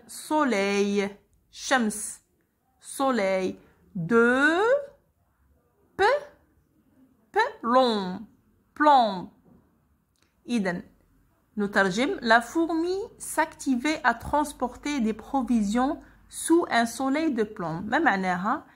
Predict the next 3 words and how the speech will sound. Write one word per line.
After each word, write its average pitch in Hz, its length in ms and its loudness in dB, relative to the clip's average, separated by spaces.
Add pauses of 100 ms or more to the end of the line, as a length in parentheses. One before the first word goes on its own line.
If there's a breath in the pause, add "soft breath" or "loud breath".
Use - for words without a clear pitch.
(280 soft breath)
معناها 262 720 0 (100)
النملة 240 1040 2 (720)
s'activait، 233 1080 -2